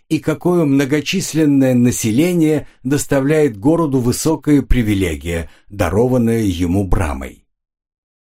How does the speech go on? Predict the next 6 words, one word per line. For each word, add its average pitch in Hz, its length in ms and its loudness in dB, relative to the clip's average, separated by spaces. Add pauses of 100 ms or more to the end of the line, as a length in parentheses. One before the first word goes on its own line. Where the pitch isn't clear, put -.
(580)
Бенарес 117 720 0
насчитывает 147 720 0
более 151 360 2
тридцати 135 540 -2
веков - 420 0
существования. 90 1000 -4